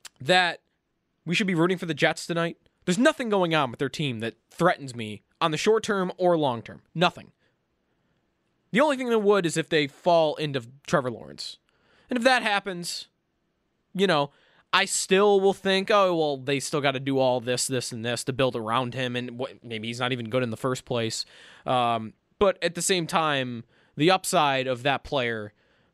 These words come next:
saving their franchise, I don't even wanna deal with it. Just don't even wanna deal with it. So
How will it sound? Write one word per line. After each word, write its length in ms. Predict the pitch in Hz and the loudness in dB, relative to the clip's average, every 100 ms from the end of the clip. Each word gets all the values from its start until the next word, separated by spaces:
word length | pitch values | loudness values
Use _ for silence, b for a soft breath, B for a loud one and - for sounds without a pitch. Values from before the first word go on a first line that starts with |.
| _ | _
saving 480 | - - 156 143 147 | -2 0 2 0 -2
their 140 | 143 | -2
franchise, 840 | 143 139 139 135 143 143 135 143 - | -2 -2 -2 0 0 0 -2 -6 -2
I 120 | 165 | 0
don't 140 | 165 151 | 0 0
even 120 | 139 | -2
wanna 160 | 123 | -4
deal 180 | 104 107 | -6 -10
with 100 | 62 | -10
it. 140 | 60 - _ _ _ | -16 -20 _ _ _
Just 140 | 143 - 196 170 185 | -14 -14 -14 -10 2
don't 200 | 233 240 | 2 2
even 140 | 214 | 2
wanna 160 | 190 147 | 0 0
deal 180 | 123 101 | -6 -10
with 120 | 78 | -12
it. 140 | - | -6
So 220 | - 175 | 0 0